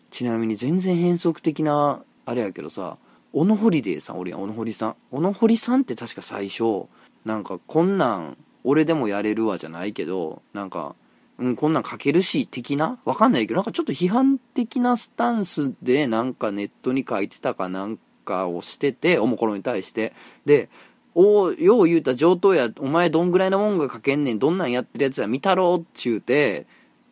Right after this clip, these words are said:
それこそ下田さんか原宿さんか誰か忘れたけど、まあ、誰かが見たら、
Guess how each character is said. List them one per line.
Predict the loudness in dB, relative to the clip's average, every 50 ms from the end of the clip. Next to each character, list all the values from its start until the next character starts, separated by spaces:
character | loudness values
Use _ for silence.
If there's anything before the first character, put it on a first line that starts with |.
| -18 -10
そ | -6 -2 0
れ |
こ | 0 0
そ | 0 0
下 | 0 2 2 2 2
田 | 2
さ | 0 -2 -4
ん | -8
か | -8
原 | -10 -8 -8
宿 | -8 -6 -4
さ | -4 -4
ん | -2
か | -2
誰 | -2 -2 -2
か | -2
忘 | -2 -2 -2 0 0
れ | 0 0
た | 0 0 -4
け | -2 0
ど、 | 0 2 2 0
ま | 0
あ、 | -2
誰 | -2 0 0 0 0
か | 0 0
が | 0 2 2 2 2 0 -4 -8 -16 -20 -20 _ _ -6
見 | -4 -2
た | -2 -2
ら、 | -2 -2 -2 -2 -4 -8